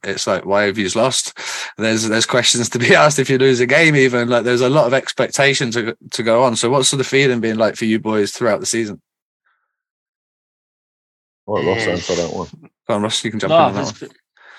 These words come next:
Speaker 3: ah, it's pretty good, you know. It's, it's weird. <clears throat> It's weird. We've got a, a winning way in Solway, so it's just kinda everybody buys in and nobody kinda pulls the other direction. So it's quite a close team, and yeah, like,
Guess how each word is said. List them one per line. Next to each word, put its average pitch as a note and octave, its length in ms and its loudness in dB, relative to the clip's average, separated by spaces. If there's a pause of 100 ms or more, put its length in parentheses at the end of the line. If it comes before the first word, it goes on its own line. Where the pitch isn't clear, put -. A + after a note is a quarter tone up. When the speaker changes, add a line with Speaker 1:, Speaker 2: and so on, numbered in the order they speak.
(100)
Speaker 3:
ah, C#3+ 120 6
it's B2 100 -4
pretty C3+ 260 0
good, C#3 320 0
you A2+ 100 -8
know. B2+ 220 -2
It's, - 520 -10 (720)
it's B2+ 220 -10
weird. C#3+ 400 0
<clears throat> - 80 -16
It's C#3 640 -2
weird. C#3+ 180 -4
We've C#3+ 140 -20
got C3+ 440 -6 (960)
a, B2 40 -2
a B2 60 0
winning B2+ 220 0
way A#2 160 0
in C3+ 80 0
Solway, A#2 360 -6
so A#2 180 -8
it's A2+ 140 -10
just B2 160 -4
kinda A#2+ 300 -6 (340)
everybody B2 300 -2
buys A#2 320 -4
in B2+ 140 0
and A#2 120 -6
nobody A#2+ 260 -8
kinda A#2+ 200 -10
pulls A#2 440 -8 (320)
the B2 120 -8
other A#2+ 160 -4
direction. B2+ 600 -6
So - 640 -20
it's C3 120 -8
quite C3+ 220 -2
a C3 60 -4
close C3 300 -2
team, B2+ 260 0
and A#2 340 -8 (220)
yeah, A#2+ 300 -4
like, G#2+ 300 -16